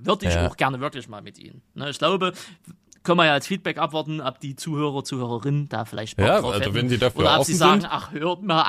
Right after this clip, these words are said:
Speaker 1: auf“, ne?
Speaker 2: Da, wenn die dafür offen sind, äh, äh, natürlich sehr gerne. Ich befürchte nur, dass wir uns <laughs> da relativ einig sind. Also spannender wär's vermutlich, jemanden dann dazu zu holen, der da nicht, äh,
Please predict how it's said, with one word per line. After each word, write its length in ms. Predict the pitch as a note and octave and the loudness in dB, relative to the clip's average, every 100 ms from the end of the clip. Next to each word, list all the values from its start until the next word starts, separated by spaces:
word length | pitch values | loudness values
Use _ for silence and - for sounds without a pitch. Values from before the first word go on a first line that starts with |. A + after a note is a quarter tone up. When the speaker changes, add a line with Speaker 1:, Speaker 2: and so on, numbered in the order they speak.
| D3 F3 | 2 0
Speaker 1:
auf“, 500 | G#3+ - - - _ _ _ _ | -4 -8 -12 -18 _ _ _ _
ne? 220 | A#2 C3+ D3+ | -16 -14 -8
Speaker 2:
Da, 200 | F#2 G#2+ | -2 0
wenn 240 | A2 A#2+ A#2+ | 0 0 2
die 80 | |
dafür 260 | A#2 A#2 A2+ | 2 2 2
offen 180 | B2+ D#3+ | 2 0
sind, 220 | D3 D3+ | 0 0
äh, 640 | D3 C#3+ B2 - G2 - A#2+ | 0 0 0 -2 -2 -2 -4
äh, 40 | |
natürlich 440 | G#2+ A#2+ B2 A2+ F#2 | -2 0 2 0 2
sehr 120 | A2 | 0
gerne. 400 | G#2+ B2 A2 A2+ - _ - | 2 2 2 0 -2 _ -8
Ich 180 | G#2+ - | -6 -2
befürchte 420 | A2 B2+ B2 - | 0 0 0 2
nur, 120 | A2 G#2+ | 2 2
dass 180 | G#2 | 0
wir 80 | G2+ | 0
uns 160 | G2+ - | -2 0
<laughs> 100 | - | 0
da 60 | |
relativ 480 | A#2 C3 B2 G#2 G#2 | 0 2 2 2 0
einig 300 | - A#2 F#2+ | 0 2 2
sind. 160 | F#2 F2+ | 0 0
Also 180 | F#2 F#2 | 0 -2
spannender 380 | - A2 A#2 G#2+ | 0 2 4 4
wär's 160 | A2 | 0
vermutlich, 400 | A2 G#2 G#2+ G2+ | 0 -2 -2 -4
jemanden 280 | G#2 G#2 G2 | -4 -4 0
dann 160 | G2 G2 | 0 2
dazu 300 | F#2 - A#2 | 0 0 0
zu 180 | A2+ | 2
holen, 160 | G2+ F#2+ | 4 4
der 120 | G2 | 2
da 140 | F#2 F#2+ | 2 2
nicht, 220 | G#2 - | 0 -2
äh, 320 | F2+ F2+ | 0 2